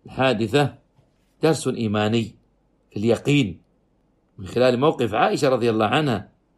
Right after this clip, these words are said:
قبل نزول براءتها عندما قالت: "والله ما أجد لي ولكم مثلًا إلا ما قال، إلا كما قال أبو يوسف، فصبر جميل والله المستعان على ما تصفون."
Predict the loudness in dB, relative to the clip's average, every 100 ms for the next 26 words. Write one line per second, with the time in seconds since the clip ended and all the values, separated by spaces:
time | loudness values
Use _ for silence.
0 | _ -4 -2 0 -2 0 2 2 4 2
1 | 4 2 2 4 4 2 -6 _ _ _
2 | _ -8 -6 -4 -4 0 4 6 4 2
3 | -2 0 0 0 0 0 -2 -4 -4 -2
4 | -4 -8 _ -4 0 2 2 4 4 4
5 | 0 2 2 4 2 0 -6 _ _ _
6 | -4 0 0 0 2 2 2 0 -2 -2
7 | -2 -2 -4 -2 0 0 0 0 2 2
8 | 2 0 -6 -10 _ _ -12 -2 0 2
9 | 0 0 0 2 0 0 0 0 0 -2
10 | 0 0 4 4 4 4 2 2 2 0
11 | -2 -6 -10 -10 -12